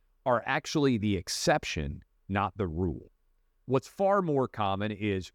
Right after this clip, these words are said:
River Phoenix. Uh, what's far more common is Heath Ledger.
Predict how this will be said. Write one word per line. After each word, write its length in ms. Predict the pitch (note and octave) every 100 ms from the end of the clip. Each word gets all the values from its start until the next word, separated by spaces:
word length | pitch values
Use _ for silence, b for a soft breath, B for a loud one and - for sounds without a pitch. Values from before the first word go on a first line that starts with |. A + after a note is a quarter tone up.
| _
River 260 | G2 F#2 A2+
Phoenix. 560 | - C#3 G2 - - _ _ _ _ _ _ _ -
Uh, 120 | G2+
what's 280 | A#2 B2 -
far 300 | D#3 D#3 F3+
more 220 | E3+ D3
common 380 | B2 A2+ A2+ B2
is 140 | G#2+
Heath 280 | - G2 -
Ledger. 420 | A#2+ B2+ A#2 D#2+